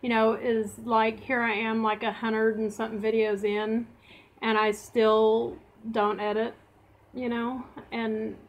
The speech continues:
I hear that a lot, is edit, edit, edit, why do you put that in, why do you put that, you know, and I just, you know, <laughs> thank you. Sometimes I feel like a dork doing that, but then I think, "I'm not gonna wave next time,"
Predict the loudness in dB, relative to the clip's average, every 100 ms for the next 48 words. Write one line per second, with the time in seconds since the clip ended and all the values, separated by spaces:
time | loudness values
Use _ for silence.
0 | _ _ _ _ _ _ _ _ _ _
1 | -20 _ _ _ _ _ -8 -2 2 2
2 | 2 2 2 -4 -4 -2 0 2 0 -2
3 | -6 -8 -4 -4 -4 -4 -4 -4 -6 -8
4 | -4 0 0 0 -4 -6 -4 -2 -2 -2
5 | -2 -2 -2 -4 -6 -4 -2 -2 -4 -6
6 | -6 -8 -12 -18 -20 -20 -20 _ -2 0
7 | 0 0 -2 -2 -8 -16 -4 -2 -2 -6
8 | -10 _ _ _ _ -20 _ _ _ _
9 | _ _ _ -6 -6 -10 -10 _ -6 -2
10 | -2 0 0 -2 -2 2 2 2 2 4
11 | 6 6 6 6 6 6 4 2 4 4
12 | 4 2 4 6 4 4 2 4 8 8
13 | 6 2 0 -12 -16 4 8 10 8 4
14 | 6 8 8 6 2 -2 -4 -2 -2 -4